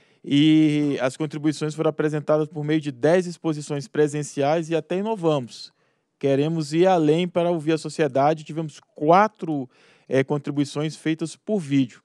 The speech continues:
totalizando, então, quarenta e cinco contribuições. Eu vou pedir ao André Ramon que faça uma apresentação contextualizando a nossa audi-, a nossa proposta de agenda regulatória para o biênio vinte e vinte e um.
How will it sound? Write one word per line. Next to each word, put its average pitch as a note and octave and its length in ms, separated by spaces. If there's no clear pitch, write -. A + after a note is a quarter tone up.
totalizando, C#3 840
então, C#3+ 380
quarenta D3 560
e D#3+ 60
cinco D#3 340
contribuições. D3 1000
Eu B2 100
vou C3 160
pedir D3+ 360
ao D3 260
André C#3 260
Ramon C3 460
que C3+ 120
faça D3+ 500
uma C#3 200
apresentação C3 760
contextualizando D#3 1120
a B2+ 40
nossa B2+ 280
audi-, B2 320
a - 80
nossa C3 300
proposta C#3 600
de C#3 120
agenda C3+ 340
regulatória C3+ 720
para C3+ 220
o C3+ 40
biênio C3 400
vinte B2 440
e - 20
vinte D3 300
e C#3 40
um. A#2 140